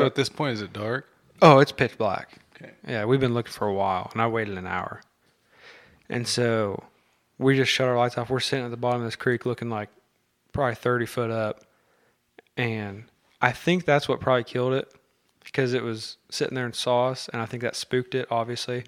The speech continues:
Speaker 1: And then you could hear it trying to get up, and it was coughing and shit and wheezing, and then it ended up dying. But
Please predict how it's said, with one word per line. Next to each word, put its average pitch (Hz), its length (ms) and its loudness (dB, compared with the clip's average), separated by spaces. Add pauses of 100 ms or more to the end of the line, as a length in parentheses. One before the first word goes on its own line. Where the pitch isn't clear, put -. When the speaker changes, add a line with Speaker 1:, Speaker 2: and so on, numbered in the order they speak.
(500)
Speaker 1:
And 135 100 -4
then 127 120 -2
you 120 80 -6
could 120 100 -4
hear 120 200 2
it 117 80 -2
trying 123 280 0
to 113 60 -6
get 110 160 -4
up, 113 160 -4
and 107 100 -10
it 104 40 -10
was 101 100 -10
coughing 110 460 2
and 104 120 -8
shit 104 240 -6
and 104 80 -8
wheezing, 104 460 -8
and 110 120 -6
then 101 80 -4
it - 100 -8
ended 95 160 -8
up 90 120 -8
dying. 95 420 -4
But 98 200 -4